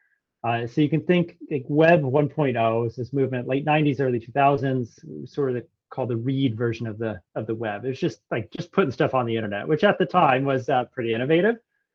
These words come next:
Uh, you know, lots of detractors also at the time. Like, "Why do you need this? You can read it in the paper." I, I can't imagine why you want it on the internet. Uh, but, you know, we know what happened. Uh, many, many things moved online at that point. Uh, this followed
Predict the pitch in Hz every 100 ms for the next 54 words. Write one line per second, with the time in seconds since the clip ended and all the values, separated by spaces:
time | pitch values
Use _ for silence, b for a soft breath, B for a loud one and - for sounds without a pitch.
0 | _ _ _ _ 113 113 117 123 - 156
1 | 120 123 123 131 120 - 131 123 143 131
2 | 120 120 131 113 _ 117 123 131 117 120
3 | 135 131 123 117 127 123 123 113 127 113
4 | 113 117 120 - _ 175 151 175 202 110
5 | 98 135 127 131 - 147 147 135 127 117
6 | 117 110 107 110 110 104 107 - _ _
7 | _ _ - 117 127 147 185 180 156 151
8 | 151 131 123 151 135 139 165 127 117 123
9 | 139 147 139 135 127 123 120 113 123 120
10 | 113 110 - _ 131 110 101 104 104 104
11 | - 110 107 - _ _ _ _ _ -
12 | 120 120 123 151 - - 135 131 123 120